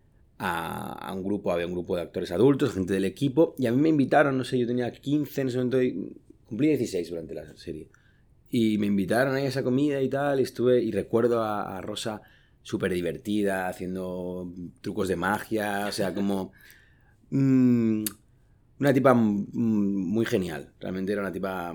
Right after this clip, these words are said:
pf, o sea, que, que era quien era porque esa personalidad y esa capacidad de trabajo era brutal. Y luego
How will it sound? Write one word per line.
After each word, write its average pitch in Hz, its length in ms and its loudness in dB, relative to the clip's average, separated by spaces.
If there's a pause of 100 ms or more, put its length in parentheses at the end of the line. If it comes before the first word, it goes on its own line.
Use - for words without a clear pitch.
pf, - 260 -20
o - 40 -20
sea, 82 640 -10
que, 95 240 -6
que 87 680 -6 (180)
era 123 220 2
quien 120 160 6
era 113 260 4
porque 87 640 -2
esa 95 260 -6
personalidad 92 680 0
y 92 80 0
esa 95 180 -4
capacidad 95 380 -4
de 90 60 -6
trabajo 85 800 -4
era 85 140 -6
brutal. 80 400 -8 (540)
Y 127 80 2
luego 139 500 6